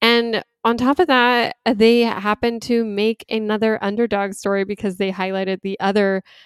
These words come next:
uh, the other Texas team that's their competitor, the, uh,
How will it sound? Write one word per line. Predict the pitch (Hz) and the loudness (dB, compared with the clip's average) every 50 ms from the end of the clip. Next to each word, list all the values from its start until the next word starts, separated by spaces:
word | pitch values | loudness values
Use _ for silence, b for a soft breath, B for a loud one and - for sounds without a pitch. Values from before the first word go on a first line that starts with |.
| B B B B _ _ _ _ - | B B B B _ _ _ _ -4
uh, | 214 202 - - _ _ - - - _ | -4 -4 -4 -6 _ _ -20 -20 -20 _
the | 202 208 208 - 214 | -2 0 0 2 2
other | 214 226 220 208 | 4 4 4 4
Texas | - - 214 190 - 190 180 - | 2 0 -4 -4 -4 -8 -10 -8
team | - - 190 180 180 175 | -6 -6 -4 -4 -4 -4
that's | 175 - - - | -6 -6 -8 -6
their | - 185 180 175 165 - _ _ _ - | -4 -4 -2 -4 -4 -8 _ _ _ -12
competitor, | - 190 185 - 208 226 247 240 180 185 180 180 180 175 175 - - _ | -8 -8 -6 -4 -2 -2 0 0 0 0 0 0 0 -2 -2 -4 -8 _
the, | 175 180 180 180 175 175 - - - _ _ _ _ - | -8 -6 -4 -4 -6 -6 -8 -12 -14 _ _ _ _ -8
uh, | 180 175 175 175 180 | -6 -6 -6 -6 -8